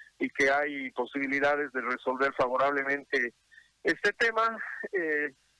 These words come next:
formando un equipo de trabajo de consenso de todos, eh, que tenga reconocimiento en el personal médico y que nos ayude a superar esta crisis y po-, volver a ponernos a trabajar rápidamente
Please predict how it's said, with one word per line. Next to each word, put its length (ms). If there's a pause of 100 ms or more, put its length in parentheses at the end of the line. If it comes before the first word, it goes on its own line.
(140)
formando 420
un 140
equipo 440
de 80
trabajo 640
de 280
consenso 640
de 120
todos, 540 (360)
eh, 220
que 120
tenga 320
reconocimiento 960
en 60
el 120
personal 500
médico 400
y 60 (180)
que 120
nos 180
ayude 320
a 60
superar 460
esta 220
crisis 320
y 100
po-, 320 (120)
volver 340
a 60
ponernos 420
a 80
trabajar 380
rápidamente 800